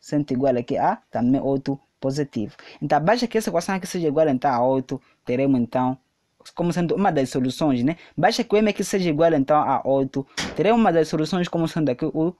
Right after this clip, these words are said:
dois. Tudo bem? Temos aqui então a linha B. Na linha B posso colocar mais ou menos aqui. Não sei se vai chegar, mas podemos colocar aqui.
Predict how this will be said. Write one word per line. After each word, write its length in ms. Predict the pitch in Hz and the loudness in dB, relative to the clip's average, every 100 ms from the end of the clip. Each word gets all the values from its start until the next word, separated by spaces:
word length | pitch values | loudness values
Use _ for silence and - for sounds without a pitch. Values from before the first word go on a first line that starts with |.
| _ | _
dois. 380 | 113 95 82 - - - - - | -6 -6 -8 -12 -16 -20 -20 -8
Tudo 200 | 143 127 | -4 0
bem? 360 | 139 160 110 - _ _ - | 0 0 -2 -8 _ _ 0
Temos 180 | 233 | 4
aqui 120 | 220 226 | 4 2
então 180 | 220 | 2
a 80 | 185 | 4
linha 320 | 175 214 190 | 4 2 2
B. 340 | 143 131 113 - | 2 0 -2 -6
Na 160 | - 147 | 0 2
linha 160 | 226 226 | 4 4
B 140 | 202 | 0
posso 220 | 185 196 - | 0 -4 -2
colocar 300 | 151 165 143 | 0 2 4
mais 180 | 139 | 2
ou 80 | 123 | 2
menos 260 | 120 123 113 | 2 2 0
aqui. 300 | 110 208 - - - - _ _ - | -2 -4 -4 -12 -20 -20 _ _ -4
Não 220 | 143 226 | 0 2
sei 120 | 226 190 | 0 -2
se 100 | 160 | 0
vai 100 | 151 | 0
chegar, 320 | - 131 156 | 0 2 2
mas 160 | 143 - | 2 0
podemos 240 | 131 135 | 0 0
colocar 340 | - 110 117 | -2 -4 -4
aqui. 220 | 113 - | -4 -6